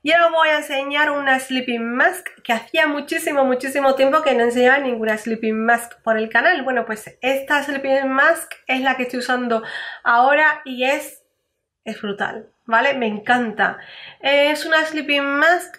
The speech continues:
muy reparadora, ¿vale? Eh, me encanta sus ingredientes. Ahora le han cambiado el packaging, ahora es diferente. Se llama Dermid, eh, Zika Barrier Sleeping Mask. Es de Purito, ¿vale? La voy a enseñar ahí.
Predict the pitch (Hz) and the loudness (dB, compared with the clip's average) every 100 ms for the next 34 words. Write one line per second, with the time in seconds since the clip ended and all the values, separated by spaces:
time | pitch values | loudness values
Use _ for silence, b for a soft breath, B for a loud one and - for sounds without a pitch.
0 | _ 254 262 330 320 262 - 220 202 214 | _ -6 0 2 4 2 2 2 2 2
1 | 247 339 359 277 233 269 311 302 226 240 | 4 4 2 0 0 2 0 -2 -2 -2
2 | 233 226 226 254 254 247 240 233 220 208 | -2 -2 0 -2 2 2 4 4 2 -4
3 | - 262 247 233 220 233 254 320 269 277 | -10 -8 -6 -4 -2 -2 0 0 2 2
4 | 277 277 240 233 226 208 202 208 254 269 | 2 0 0 0 0 0 -2 0 -2 0
5 | 220 220 214 226 220 196 208 240 285 285 | 0 0 -2 -6 -6 -4 -4 0 0 0
6 | B - 262 254 277 269 262 247 262 294 | B -6 -2 2 4 4 2 2 0 -2
7 | 269 - 262 254 247 247 247 269 269 233 | -4 -4 0 4 4 2 -2 -4 2 4
8 | 240 240 240 226 - - 233 226 220 220 | 4 2 2 -2 -6 -8 -8 -6 -6 0
9 | 240 339 - - - B B B B _ | 2 2 0 -12 -20 B B B B _
10 | - 262 254 247 240 214 220 220 370 427 | -2 0 2 2 0 -4 -4 0 0 0
11 | - - 220 269 262 208 220 220 220 220 | -12 -4 0 2 2 -2 -4 -4 -2 0
12 | 208 - - 180 233 330 - | 0 -2 0 2 2 0 -4